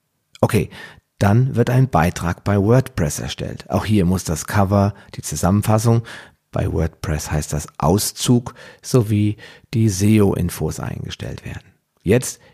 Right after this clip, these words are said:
geht es an die Shownotes. Manchmal geht das fix und manchmal dauert es eine satte Stunde, denn die Rezepte machen doch ganz schön viel Arbeit. Ist alles drin, dann müssen noch spezifische Einstellungen gemacht werden, damit die Links nicht ins Leere führen und auch hier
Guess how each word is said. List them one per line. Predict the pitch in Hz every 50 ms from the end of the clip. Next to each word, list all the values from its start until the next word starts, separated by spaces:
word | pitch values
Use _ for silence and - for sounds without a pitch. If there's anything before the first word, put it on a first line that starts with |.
| _ -
geht | - 113 117
es | 117 110 113
an | 110 117
die | 123
Shownotes. | 113 - - 104 85 78 71 64 62 - - -
Manchmal | 98 110 120 - - 131 127 117 113 - - - - - -
geht | - 120 -
das | 95 87 - -
fix | - 151 160 156 - -
und | 139 92
manchmal | 85 98 95 101 - - 123 131 143
dauert | 131 113 92 95 98 95 104
es | 113 113
eine | - - - 85 87 104
satte | 101 - - - - - 104 98
Stunde, | - - - 101 101 101 92 82 78
denn | 90 90 90
die | 87 87
Rezepte | 90 85 78 - - 123 131 - - 156
machen | 151 123 98 82 - - 104 98 -
doch | - 80 92 95 - - - - - _ _ _ -
ganz | - 80 78
schön | - - 95
viel | 92 - 113 110 92
Arbeit. | 82 80 - - - - - - _ _ _ _ _ _ _ _ - - - - -
Ist | - 113 107 -
alles | 92 107 113 107 90 -
drin, | - 95 98 110 127 147 - - - - - _ _ _ _ _ _ _
dann | - 110 104 107 107
müssen | 107 107 - - 113 107
noch | 104 101 98 - - -
spezifische | - - - - 87 - - - 131 127 123 - 101 - - - - -
Einstellungen | 85 85 87 92 - - - 104 104 104 110 110 110
gemacht | 110 104 107 104 104 - -
werden, | 107 104 107 110 113 120
damit | 107 101 90 95 95 -
die | - 95
Links | 92 92 95 98 - - -
nicht | 101 98 - -
ins | 180 190 196 -
Leere | 143 147 147 135 101 -
führen | - 101 98 104 -
und | - 104 101 -
auch | 92 101 -
hier | - - 113 104 104 101 -